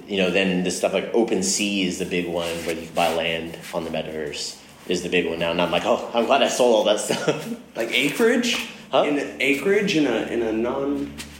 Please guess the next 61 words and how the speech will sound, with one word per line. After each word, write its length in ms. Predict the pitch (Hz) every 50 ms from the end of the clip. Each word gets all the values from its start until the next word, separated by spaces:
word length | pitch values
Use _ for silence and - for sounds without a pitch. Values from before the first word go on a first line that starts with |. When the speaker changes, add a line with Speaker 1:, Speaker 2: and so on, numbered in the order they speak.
| - - - -
Speaker 1:
Fungible 360 | 113 117 113 110 107 104 98
token? 380 | - 113 113 117 160 175 202 214 - - - - - -
Speaker 2:
No, 160 | 139 143 151 170
Speaker 1:
Well, 160 | 190 180 139
no, 60 | - -
what 100 | 127 131
do 60 | 135
you 60 | 135
Speaker 2:
you're 60 | 135 -
Speaker 1:
mean? 80 | -
Speaker 2:
buying, 460 | 143 139 139 139 139 139 127 117 120
you're 100 | 123 131 131
buying 260 | 131 120 123 113 113
property? 360 | - - - 113 110 117 139
Speaker 1:
Yeah, 120 | 180 233 214
you're 100 | 165 143
buying 220 | 151 151 143 -
property 640 | 151 151 156 170 - - 123 117 113 113 113 117 120
in 220 | 127 127 131 127
the 60 | 120
freaking 340 | 120 - 143 131 - 107 104
metaverse. 800 | 101 120 120 - - - - 85 92 - - - - - - - - - - - - - - - - -
Isn't 160 | 110 143 165
that 60 | 151
Speaker 2:
What 280 | 170 180 185 - 120 139
Speaker 1:
wild? 0 |
Speaker 2:
prop-, 360 | 165 165 160 - - - 139
yeah, 260 | 175 196 202 170 139 127
what 220 | 165 180 180 -
property 560 | - 180 185 180 185 - - 165 156 151 143
is 160 | 135 131 131 131
there 180 | 135 139 139
when, 320 | 131 131 131 127 127 120 104
does 260 | 127 123 123 120 123
it 120 | 127 113
exist 480 | 113 107 101 101 123 156 190 - - -
yet? 280 | 104 104 - - - -
I-, 40 | -
is 320 | - 107 - - 107 120 135
Speaker 1:
Yeah, 60 | 175
Speaker 2:
it 20 | 185
Speaker 1:
there's 180 | 175 170 160
Speaker 2:
just 80 | 147 143
Speaker 1:
a 20 |
lot 160 | 151 180 190
of 40 | 180 -
things. 120 | 143 127
Speaker 2:
concept? 140 | - - 160 180
Speaker 1:
People 140 | 180 175
are, 100 | 175 151
well, 100 | 135 131
people 260 | 131 131 180 180 185 175
are 60 | 160
doing 180 | 160 156 143
casinos 600 | 151 - - - 135 156 196 202 110 90 87 90 -
'cause 140 | - 107 104
you 80 | 110
can 80 | 107 107
do 80 | 120
online 340 | - 110 110 110 107 101 98
gambling 460 | 95 98 104 127 151 123 92 - -